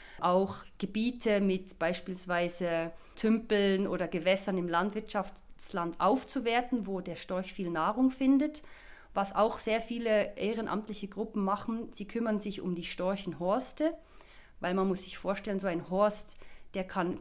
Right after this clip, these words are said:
bis über dreihundert Kilogramm werden. Und wenn der auf einem Hausdach ist, dann muss man regelmäßig Material wegnehmen, sonst wird er zu schwer oder kann abstürzen. Das wird dann gefährlich für die Störche und auch für die Menschen.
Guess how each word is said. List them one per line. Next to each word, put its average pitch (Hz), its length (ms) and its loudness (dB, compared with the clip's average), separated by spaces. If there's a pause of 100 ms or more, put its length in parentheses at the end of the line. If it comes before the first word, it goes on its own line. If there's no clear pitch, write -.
bis 190 160 -8
über 190 200 -2
dreihundert 190 600 2
Kilogramm 208 640 0
werden. 151 400 0
Und 170 220 -2
wenn 175 160 0
der 202 240 4
auf 196 140 2
einem 165 280 0
Hausdach 240 540 2
ist, 254 240 0 (460)
dann 185 140 2
muss 214 200 0
man 180 180 0
regelmäßig 202 800 0
Material 175 640 0
wegnehmen, 160 540 0
sonst 165 260 -4
wird 156 220 -4
er 151 120 -6
zu - 140 -10
schwer 170 400 2
oder 160 140 -2
kann - 240 -6
abstürzen. - 640 -8
Das 151 180 -8
wird 160 160 -6
dann 160 100 -4
gefährlich 160 520 -6
für - 100 -12
die 160 100 -10
Störche 170 400 -4
und 156 100 -2
auch 156 120 -2
für - 140 -14
die 170 100 -6
Menschen. 139 540 -4